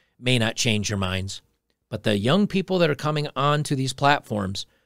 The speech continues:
will only hear one voice, and it all says the same thing.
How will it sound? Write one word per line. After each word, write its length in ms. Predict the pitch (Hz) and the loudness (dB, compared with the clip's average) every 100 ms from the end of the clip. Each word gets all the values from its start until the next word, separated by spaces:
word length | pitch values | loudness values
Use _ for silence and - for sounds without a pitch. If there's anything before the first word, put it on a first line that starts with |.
| _ 123 | _ -4
will 180 | 135 139 | -4 0
only 340 | 147 170 165 | 0 2 0
hear 480 | 139 - 135 104 98 _ _ | -2 -4 -2 -2 -4 _ _
one 480 | - 98 117 120 113 | -16 -2 0 2 0
voice, 560 | 92 107 98 85 - - _ - | 0 2 2 -2 -8 -12 _ -6
and 100 | 120 | -4
it 80 | 107 | 0
all 240 | 107 151 | 2 2
says 400 | 156 156 143 131 | 2 0 0 0
the 100 | 143 | -4
same 360 | 135 143 135 131 | -2 -2 -2 -2
thing. 400 | - 110 90 | -2 -4 -4